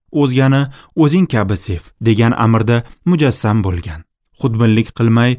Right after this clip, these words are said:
sevish oson ish emas. Inson zotining o'zi haqida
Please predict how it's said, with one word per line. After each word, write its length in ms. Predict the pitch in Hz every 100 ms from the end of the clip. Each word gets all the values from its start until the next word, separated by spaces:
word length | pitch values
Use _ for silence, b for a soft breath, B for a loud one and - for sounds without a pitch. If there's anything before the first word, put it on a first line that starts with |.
| b
sevish 380 | - 151 147 147
oson 400 | 139 131 139 139
ish 200 | 135 -
emas. 320 | 127 139 95 - _ _ _ -
Inson 360 | 143 131 165 180
zotining 460 | 131 120 135 143 147 B -
o'zi 280 | 151 175
haqida 400 | 214 170 - 143